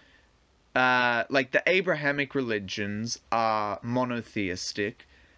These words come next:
but, like, Hinduism, for example, is polytheistic,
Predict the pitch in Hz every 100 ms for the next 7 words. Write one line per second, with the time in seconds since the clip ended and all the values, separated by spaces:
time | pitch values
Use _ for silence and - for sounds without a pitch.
0 | _ _ _ _ 143 139 135 131 117 107
1 | - _ - 233 208 151 117 104 110 107
2 | - 117 110 110 113 101 95 113 113 123
3 | - - _ _ 135 127 113 - - 202
4 | 185 131 - 107 92 92 - 104 90 -
5 | -